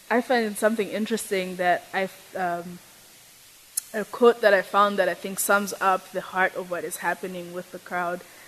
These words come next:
Uh, there's a guy named David Grohl who's from the Foo Fighters. Um,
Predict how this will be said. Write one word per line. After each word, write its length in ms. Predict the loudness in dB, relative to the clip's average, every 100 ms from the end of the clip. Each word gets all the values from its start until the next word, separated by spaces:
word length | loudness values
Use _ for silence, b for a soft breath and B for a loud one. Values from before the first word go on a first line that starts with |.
| B B
Uh, 160 | 2
there's 160 | 2 0
a 60 |
guy 260 | 2 6 6
named 280 | 6 -2 -2
David 360 | 0 0 -4
Grohl 300 | -4 -2 -2
who's 280 | -2 -4 -6
from 380 | -8 -2 -2 -2
the 80 | -6
Foo 180 | -6 -10
Fighters. 720 | -4 -4 -2 -2 -2 -2 -8
Um, 500 | -8 -6 -8 -10 -16